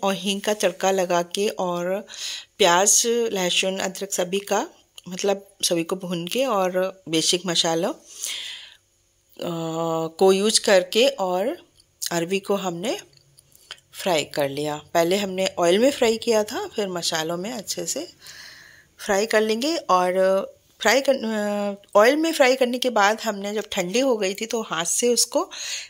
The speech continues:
दबाया था थोड़ा सा। तो इसको पिचका अरवी, अ, सब्ज़ी बोलते हैं, बहुत टेस्टी बनती है, आप लोग बना के ज़रूर देखिएगा।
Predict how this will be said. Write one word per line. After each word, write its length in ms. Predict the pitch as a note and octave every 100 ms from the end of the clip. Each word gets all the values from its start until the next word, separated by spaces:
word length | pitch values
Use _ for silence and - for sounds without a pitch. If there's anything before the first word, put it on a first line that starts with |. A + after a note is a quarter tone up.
| -
दबाया 580 | E3+ F3+ F3+ F3 F3 G#3
था 200 | A#3+ G#3+
थोड़ा 320 | G3 F#3 E3
सा। 260 | E3+ A3 A#3+
तो 140 | A#3
इसको 260 | G#3+ - C4
पिचका 720 | C4 _ - A3 - - D4
अरवी, 460 | C#4 G3+ G3 G3+ A3
अ, 680 | - - - F3+ F3+ F3+ F3 F3
सब्ज़ी 340 | - F#3+ F3+ G3+
बोलते 360 | G3+ F3+ F3+
हैं, 260 | F#3+ G3 E4 - - - - -
बहुत 400 | G3+ A#3+ C4+ D4
टेस्टी 360 | - F#3 F3+ G#3+
बनती 340 | G3+ F#3 G#3+
है, 140 | A3+
आप 180 | G#3+ F3+ F#3+
लोग 140 | G3
बना 180 | F#3 E3+
के 120 | E3
ज़रूर 360 | G3 F#3+ F3+ F#3+
देखिएगा। 560 | A3 F#3+ - F3+ G3